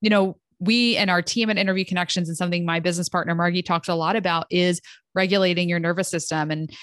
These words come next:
you know, I talked a little bit about, like, being hydrated, taking deep breaths, but do things before you go on a podcast that calms yourself, because the calmer you feel, the more regulated you are, the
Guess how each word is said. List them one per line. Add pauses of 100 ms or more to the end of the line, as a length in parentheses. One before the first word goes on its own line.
(200)
you
know,
I
talked
a
little
bit
about,
like,
being
hydrated,
taking
deep
breaths,
but (320)
do
things
before
you
go
on
a
podcast
that (180)
calms
yourself,
because
the
calmer
you
feel, (600)
the
more
regulated
you
are, (640)
the